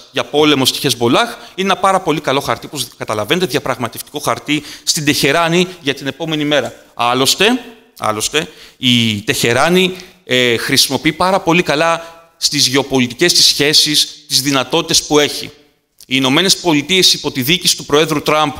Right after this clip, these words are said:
αποσύρθηκαν από τη Διεθνή Συμφωνία για το Πυρηνικό Πρόγραμμα, όμως είδατε ότι η, η μετριοπαθής κυβέρνηση στην Τεχεράνη δεν άκουσε τα κελεύσματα των σκληροπυρηνικών, ε, μουλάδων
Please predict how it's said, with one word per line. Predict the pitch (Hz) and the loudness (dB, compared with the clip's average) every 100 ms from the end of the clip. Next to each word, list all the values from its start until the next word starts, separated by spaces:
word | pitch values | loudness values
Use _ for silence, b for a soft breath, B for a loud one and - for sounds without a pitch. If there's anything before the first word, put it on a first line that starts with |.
| B | B
αποσύρθηκαν | - - 147 - 240 - 170 | -6 -2 0 2 0 0 -2
από | 143 | -2
τη | 139 | -4
Διεθνή | 117 127 147 | -4 -4 0
Συμφωνία | 147 143 - 131 | 0 0 0 0
για | 127 | 0
το | 123 | -2
Πυρηνικό | - 120 117 117 | -4 -2 -2 -2
Πρόγραμμα, | - 120 113 117 160 240 247 - - _ _ _ _ _ - | 0 0 0 0 2 0 -4 -16 -20 _ _ _ _ _ -8
όμως | 135 175 226 247 - - _ | -2 0 2 2 -2 -6 _
είδατε | 208 214 202 180 | -4 0 0 2
ότι | 151 147 135 110 - _ - | 0 2 0 0 -10 _ -10
η, | 135 123 - _ _ _ | -6 -6 -8 _ _ _
η | 139 | 0
μετριοπαθής | 135 127 135 131 127 117 - 254 - | 2 2 2 0 0 -2 0 2 2
κυβέρνηση | 175 143 196 202 175 | 0 0 2 2 2
στην | - - | 2 0
Τεχεράνη | 139 - 117 117 113 160 226 - B B B | -2 0 0 2 2 0 0 -8 B B B
δεν | - 220 262 | -2 2 4
άκουσε | 262 240 190 - 180 135 - - | 2 2 0 2 2 0 -4 -8
τα | 147 | -6
κελεύσματα | 160 143 160 156 147 143 | 0 2 2 2 0 -2
των | 143 | 0
σκληροπυρηνικών, | - 147 147 147 143 139 143 208 202 143 95 - - _ _ _ | -2 0 0 2 0 2 2 2 2 2 -4 -10 -20 _ _ _
ε, | - 127 123 117 110 107 107 107 | -2 0 2 2 2 0 -2 -2
μουλάδων | 131 127 143 135 127 117 | 2 4 2 2 2 0